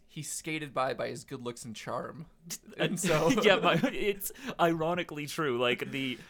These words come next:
Speaker 2: I don't have good looks, and I have, like, a very small amount of charm. I'm, like, a hundred and forty-five pounds, but, like, somehow every big accomplishment I've ever had, like,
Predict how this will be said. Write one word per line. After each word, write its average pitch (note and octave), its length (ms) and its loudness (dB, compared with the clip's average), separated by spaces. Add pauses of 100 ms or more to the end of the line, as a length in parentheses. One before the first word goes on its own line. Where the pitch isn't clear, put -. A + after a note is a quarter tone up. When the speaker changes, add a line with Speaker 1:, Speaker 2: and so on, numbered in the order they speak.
(180)
Speaker 2:
I D3 160 4
don't D3+ 300 2
have C#3+ 240 0
good B2+ 180 0
looks, A#2+ 280 0
and C#3 80 2
I B2+ 60 4
have, C3 180 0
like, C3 140 0
a A#2+ 60 0
very C3+ 480 0
small B2+ 380 -2
amount A#2 260 -2
of G#2 60 -12
charm. G#2+ 300 -2
I'm, G#2 100 -8
like, A2 140 -2
a A#2 80 2
hundred B2 320 -2
and A2+ 100 -10
forty-five A2+ 540 -4
pounds, A2 520 -2
but, A#2 200 2
like, A#2 180 0
somehow A#2+ 460 -2
every B2 320 -2
big A#2+ 220 -2
accomplishment A2+ 540 -4
I've G#2+ 80 -4
ever G#2+ 160 0
had, A2 280 0
like, G#2+ 140 -4